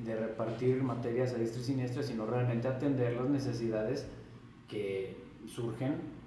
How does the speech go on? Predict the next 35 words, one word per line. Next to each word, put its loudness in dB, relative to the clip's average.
en -6
torno 0
a -8
la, -6
a, -8
al -
asunto -2
nuevo 2
plan 0
de -4
estudios, 4
¿no? -6
Y 6
eso 4
pasaba 2
también -6
antes, -8
¿no? -10
Es -6
decir, -4
bueno, -2
aquí -8
tú 0
vas 2
a 2
dar 6
esta, 0
esta -2
materia 0
que -4
habla 0
sobre -2
estos -10
temas, 2
pero 2